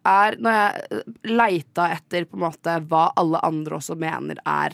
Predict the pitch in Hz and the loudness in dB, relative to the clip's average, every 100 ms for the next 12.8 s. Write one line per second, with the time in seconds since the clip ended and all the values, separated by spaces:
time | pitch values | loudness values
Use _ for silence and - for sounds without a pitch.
0 | - - - 160 160 165 165 - 165 151 | -8 -20 -8 -4 -2 -2 -4 -10 -12 -10
1 | 160 160 165 165 156 160 208 - - 175 | -8 -8 -6 -6 -4 -4 -4 -6 0 2
2 | 175 - _ _ _ - 180 160 165 180 | 2 0 _ _ _ -6 -4 -2 0 0
3 | 180 _ 190 185 160 151 160 160 - 254 | -2 _ 0 2 0 -2 -4 0 -2 -2
4 | - - - - _ _ - 180 190 170 | -10 -18 -20 -20 _ _ -6 -2 -4 -2
5 | 156 151 160 175 180 - 175 - 202 208 | -6 -6 -6 0 0 0 -4 0 4 4
6 | 208 214 - 220 - 170 170 208 254 - | 2 -6 -2 -2 2 0 4 4 2 0
7 | _ _ _ _ - - 214 208 - 175 | _ _ _ _ -20 -4 0 2 4 4
8 | 165 - 196 202 160 214 339 _ - - | 2 0 2 2 4 4 4 _ -20 -20
9 | _ 254 226 175 190 262 226 202 202 - | _ 4 6 6 2 0 4 4 4 -2
10 | 190 175 175 170 170 170 - 208 156 220 | -2 0 2 2 2 2 0 0 2 0
11 | - - - 180 175 170 165 175 170 165 | -6 -8 0 2 2 0 -2 -4 -2 -4
12 | 165 180 233 233 185 - 185 185 | -2 0 2 0 -2 0 2 2